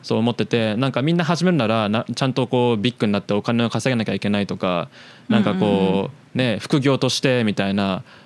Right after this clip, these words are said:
Speaker 1: こう、文脈でYouTubeに取り組むっていう人も、まあ、かなり増えてきて、それは別に全然いいと思うんですけど、
Speaker 2: うんうんうん。
Speaker 1: こう、単純に何か好きなことがあって発信する、こう、し-、要求、欲求があるのであれば、あの、
Speaker 2: そう、
Speaker 1: し-、
Speaker 2: そっ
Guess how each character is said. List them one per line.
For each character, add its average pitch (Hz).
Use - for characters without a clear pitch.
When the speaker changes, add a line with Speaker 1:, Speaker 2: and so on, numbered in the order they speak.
Speaker 1:
こ 110
う、 101
文 107
脈 104
で 127
YouTube 123
に 98
取 104
り -
組 113
む 98
っ -
て -
い 101
う -
人 117
も、 113
ま 110
あ、 -
か 165
な 139
り 117
増 127
え 117
て 104
き -
て、 117
そ 185
れ 202
は 202
別 196
に 202
全 202
然 196
い 196
い 180
と -
思 101
う 98
ん 98
で 98
す -
け 104
ど、 101
Speaker 2:
う 247
ん 226
う -
ん 196
う 190
ん。 185
Speaker 1:
こ 110
う、 -
単 240
純 240
に 247
何 185
か 135
好 -
き 170
な 131
こ 151
と 107
が 101
あ 104
っ -
て -
発 127
信 139
す 135
る、 131
こ 123
う、 117
し-、 -
要 131
求、 127
欲 120
求 135
が 123
あ 123
る 110
の 101
で 95
あ 95
れ 92
ば、 95
あ 107
の、 98
Speaker 2:
そ 190
う、 165
Speaker 1:
し-、 -
Speaker 2:
そ -
っ 208